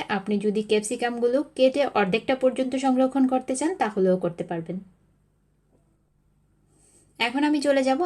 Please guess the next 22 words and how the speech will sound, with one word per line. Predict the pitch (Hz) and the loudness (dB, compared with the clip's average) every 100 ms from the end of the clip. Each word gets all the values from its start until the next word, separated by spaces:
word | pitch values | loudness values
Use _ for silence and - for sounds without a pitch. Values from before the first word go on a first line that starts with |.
| 320 | 0
আমার | 226 | 2
আজকের | 196 190 - 254 | 2 0 0 -2
ভিডিওর | 254 262 311 320 | -2 0 0 2
পাঁচ | 185 - | 0 0
নাম্বার | 202 202 190 | -2 -2 -2
টিপসে। | 180 175 - 208 - _ _ _ _ _ | -6 -8 -12 -14 -16 _ _ _ _ _
পাঁচ | 247 254 | -6 -2
নাম্বার | 285 302 | 0 0
টিপসে | 294 294 311 | -2 -4 -4
যাওয়ার | 269 262 262 | 2 4 6
আগে | 262 311 | 6 4
সবার | 302 254 240 | 2 0 0
কাছে | 233 240 | -2 -2
আমি | 240 | -4
একটা | 226 233 | -2 0
রিকোয়েস্ট | 226 220 262 262 262 | 2 2 0 0 0
করে | 240 | 0
নিচ্ছি, | 240 240 - 311 | -2 -6 -4 -4
আপনারা | 269 220 202 196 | -4 -4 -2 -2
এখনও | 208 269 277 | 0 0 2
যারা | 262 262 | 2 4
আমার | 254 | 2